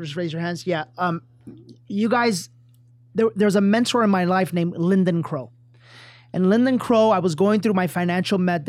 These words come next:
meltdown, and he said, "Uh, how old are you?" And I, at the time, I think I was, like, twenty-nine. He goes, "Yeah, it figures." And I go, "What do you mean?" He says, "Listen, there's something that happens to a man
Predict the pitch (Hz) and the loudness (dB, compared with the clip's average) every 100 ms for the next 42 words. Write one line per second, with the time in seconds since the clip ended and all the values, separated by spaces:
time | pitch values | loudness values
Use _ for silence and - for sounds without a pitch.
0 | - 180 175 170 165 160 170 160 185 175 | -2 -2 -2 -2 -2 0 -2 -2 -2 -2
1 | 160 - - - - 349 381 170 143 120 | -4 -10 -14 -8 -2 0 2 0 -2 -6
2 | 156 - 170 175 170 - 160 175 196 185 | -12 -12 -4 -2 -2 -4 -6 -2 -2 -2
3 | 190 170 151 139 - 170 156 127 127 131 | -4 -8 -10 -14 -12 -12 -12 -14 -18 -20
4 | _ - 170 180 151 165 135 165 143 135 | _ -8 -2 0 0 -2 -2 -6 -6 -8
5 | - 151 147 151 165 170 226 147 123 - | -8 -4 -2 -2 -2 -2 -2 -4 -10 -18
6 | - - - - _ _ _ _ _ - | -20 -20 -20 -20 _ _ _ _ _ -2
7 | 185 214 185 190 214 202 160 127 - _ | 2 4 2 0 -4 -2 -4 -8 -14 _
8 | _ _ - 196 180 - 262 269 285 220 | _ _ -6 -2 -2 -2 -2 -2 -2 -2
9 | 180 190 190 196 - 208 185 175 170 151 | -2 -2 -2 -4 -2 -2 0 0 -2 -4
10 | 143 | -6